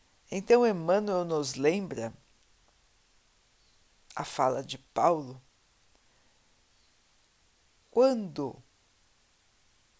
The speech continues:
diz aos irmãos que eles precisam dar o exemplo, que eles precisam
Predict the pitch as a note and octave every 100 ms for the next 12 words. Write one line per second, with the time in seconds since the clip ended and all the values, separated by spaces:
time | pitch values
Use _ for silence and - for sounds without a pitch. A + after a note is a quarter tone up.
0 | _ _ _ _ _ _ _ _ _ _
1 | _ - E3 A#3+ G#3 D#3 C#3+ C3 C3+ B2+
2 | D3 F#3+ F#3+ - - - - _ _ _
3 | _ _ _ _ _ _ _ _ - A3+
4 | A#3 A#3+ - A#3+ G#3+ - - A3 A#3+ F#3+
5 | D3+ C3 A#2 _ _ _ _ _ _ _
6 | - D#3+ F#3+ A3 B3 D#3+ C3 C#3+ E3 -
7 | - - _ _ _ _ _ _ _ _
8 | - - - - _ _ A#3 A3+ A#3 -
9 | G3+ F#3 - - G#3+ A3+ - D3+ B2+